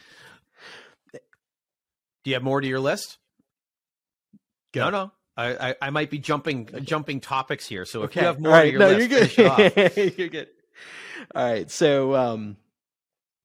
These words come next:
Speaker 2: I would say too, uh, and I've heard this recently, and I thought this was applicable,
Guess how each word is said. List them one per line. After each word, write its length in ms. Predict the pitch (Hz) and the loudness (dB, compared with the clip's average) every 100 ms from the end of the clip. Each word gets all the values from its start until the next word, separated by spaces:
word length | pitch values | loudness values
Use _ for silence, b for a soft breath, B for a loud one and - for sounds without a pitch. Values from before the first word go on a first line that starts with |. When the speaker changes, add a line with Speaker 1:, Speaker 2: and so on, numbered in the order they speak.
| _ _ _ - _ _ _ - | _ _ _ -20 _ _ _ -8
Speaker 2:
I 80 | 156 | -4
would 160 | 156 | -4
say 240 | - 180 151 | -4 -4 -4
too, 680 | - - 131 127 110 104 113 | -8 -10 -6 -6 -8 -10 -12
uh, 140 | 123 120 | -10 -8
and 120 | 120 | -8
I've 140 | 113 | -10
heard 300 | - 160 139 | -8 -10 -10
this 260 | 107 107 - | -12 -12 -12
recently, 560 | 107 104 - 101 101 98 | -12 -12 -12 -14 -14 -14
and 100 | 98 | -14
I 100 | 98 | -14
thought 260 | - 123 | -14 -14
this 180 | 107 - | -14 -16
was 160 | 101 98 | -16 -18
applicable, 640 | - 98 98 101 - | -16 -16 -16 -20 -20